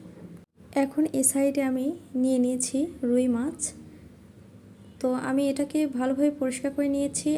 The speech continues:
এখন দিয়ে দিলাম মরিচের গুঁড়ো এবং হলুদের গুঁড়ো, আর দিয়ে দিচ্ছি স্বাদ মতো লবণ। আর এ সাইডে প্যান বসিয়ে দিয়ে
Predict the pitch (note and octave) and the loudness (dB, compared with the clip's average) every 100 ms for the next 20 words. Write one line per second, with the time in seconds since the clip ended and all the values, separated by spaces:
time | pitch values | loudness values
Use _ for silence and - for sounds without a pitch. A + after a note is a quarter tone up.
0 | B3+ B3+ C4 B3+ B3+ B3+ B3 B3+ D4+ C#4 | -2 -4 -2 -2 -2 0 0 0 0 2
1 | B3 A#3+ B3 A#3+ B3 D4 B3+ B3 B3+ B3 | 0 0 -2 0 0 0 -2 -2 -2 0
2 | B3 B3+ B3 A#3+ A#3 C#4 F4+ - - - | 0 0 -2 0 0 0 -4 -12 -20 -18
3 | - C4+ B3+ C#4 B3+ B3+ - C#4 G4 - | -6 -4 0 0 0 -2 -2 -2 -4 -10
4 | - - B3+ A#3 A#3+ A#3+ A#3+ A#3 B3 C#4+ | -16 -6 -2 -2 -2 0 0 0 0 -2
5 | F#4+ - - - - - C4 C4 - C4+ | -4 -12 -20 -20 -14 -4 -2 -2 2 4
6 | - C4 B3+ B3+ B3+ C4 B3+ B3 B3 - | 4 2 0 -2 -2 -2 0 0 -2 0
7 | C4+ B3+ B3+ B3 | 0 0 0 0